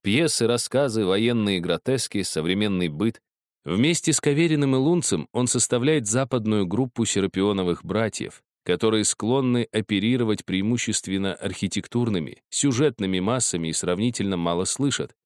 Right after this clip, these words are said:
и любят самое русское слово, музыку его и цвет. Это больше дано восточной группе — Никитину, Зощенко, Иванову и отчасти Федину.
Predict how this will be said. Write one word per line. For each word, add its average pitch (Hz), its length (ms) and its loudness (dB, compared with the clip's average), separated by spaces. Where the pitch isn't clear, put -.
и - 100 0
любят 107 460 0
самое 104 560 0
русское 92 380 -2
слово, 90 460 -2
музыку 113 560 0
его 90 360 0
и - 80 -10
цвет. - 500 -8
Это 87 220 0
больше 110 340 2
дано 104 260 2
восточной 98 640 -2
группе — 82 440 -4
Никитину, 92 600 -2
Зощенко, 87 680 -4
Иванову 95 640 0
и 87 80 -4
отчасти 92 480 -4
Федину. 67 520 -6